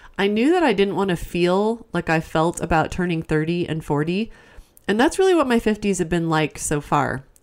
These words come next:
Deciding to see all these little positives in my life, even with a fair amount of negatives that none of us really escape. I remember my very first tennis coach teaching me to care enough,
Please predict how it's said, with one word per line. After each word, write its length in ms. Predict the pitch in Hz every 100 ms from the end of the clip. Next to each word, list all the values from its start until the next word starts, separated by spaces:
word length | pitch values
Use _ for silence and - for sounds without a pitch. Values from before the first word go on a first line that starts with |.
| _
Deciding 760 | 180 - 190 202 262 277 285 -
to 180 | 196
see 540 | - - - 185 202 208
all 240 | 170 175
these 200 | 175 165
little 180 | 175 160
positives 580 | - 165 156 160 151 147
in 140 | 151
my 140 | 151 143
life, 360 | 139 135 -
even 460 | - 196 226 226 233 - - - _
with 160 | 175 190
a 60 |
fair 280 | 190 190 202
amount 240 | 233 240 254
of 60 |
negatives 520 | 233 269 208 113 147 175
that 140 | 156
none 180 | 190 233
of 80 | 262
us 180 | -
really 240 | 214 208 190
escape. 540 | 185 - 190 131 - - _ _ _ _ - _ _ _
I 40 | 196
remember 600 | 208 226 254 320 339 -
my 200 | 220 196
very 400 | 180 190 202 202
first 720 | 202 180 170 175 - - - _ -
tennis 360 | 196 175 151
coach 440 | - 151 135 - -
teaching 420 | 196 - 190 180
me 180 | 160 156
to 280 | - 151 139
care 400 | - 190 190 233
enough, 720 | 262 262 240 175 - -